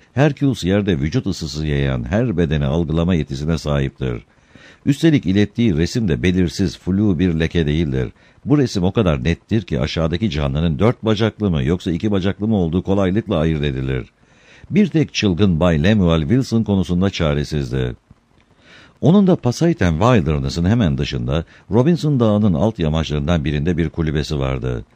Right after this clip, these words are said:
Ama Seattle'lı doktorun tersine o bütün kışı burada geçirme becerisiyle övünüyordu.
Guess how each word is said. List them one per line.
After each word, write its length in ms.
Ama 200
Seattle'lı 600
doktorun 420
tersine 400
o 220
bütün 220
kışı 300
burada 240
geçirme 460
becerisiyle 560
övünüyordu. 720